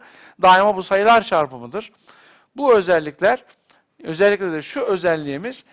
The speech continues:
iki sayı için geçerlidir. İki sayı için geçerlidir. Üç, dört sayı için falan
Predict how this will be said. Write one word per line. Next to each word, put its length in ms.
iki 220
sayı 240
için 200
geçerlidir. 720
İki 280
sayı 240
için 200
geçerlidir. 600
Üç, 320
dört 200
sayı 200
için 260
falan 320